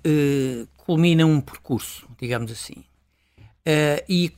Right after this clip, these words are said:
e, eh, dá sequência a uma responsabilidade,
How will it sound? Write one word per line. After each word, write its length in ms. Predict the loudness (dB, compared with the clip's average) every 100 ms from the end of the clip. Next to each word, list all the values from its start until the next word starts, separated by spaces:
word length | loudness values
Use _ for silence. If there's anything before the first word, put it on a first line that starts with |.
| _ -6
e, 540 | -2 0 0 0 -4 -4
eh, 480 | 0 2 4 2 -2
dá 260 | 2 2 2
sequência 500 | -2 2 2 4 2
a 40 |
uma 120 | 2
responsabilidade, 880 | 0 -4 -6 -4 -4 -4 -4 -8 -14